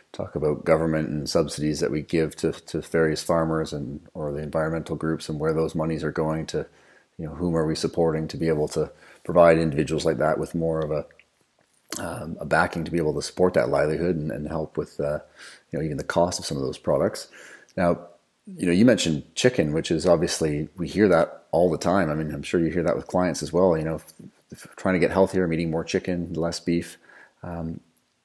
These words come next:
you know, e-, when we talk about this ecosystem, and you touched on it there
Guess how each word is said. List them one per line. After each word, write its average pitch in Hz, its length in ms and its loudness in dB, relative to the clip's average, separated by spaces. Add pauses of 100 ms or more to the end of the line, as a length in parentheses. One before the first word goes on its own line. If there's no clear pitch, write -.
(100)
you 95 80 -4
know, 90 80 -2
e-, 120 80 2
when 104 160 2
we 110 60 4
talk 143 200 2
about 107 100 10
this 90 120 2
ecosystem, 110 520 4
and 78 140 0
you 80 80 -2
touched - 260 0
on 82 120 0
it - 60 -4
there 76 300 -4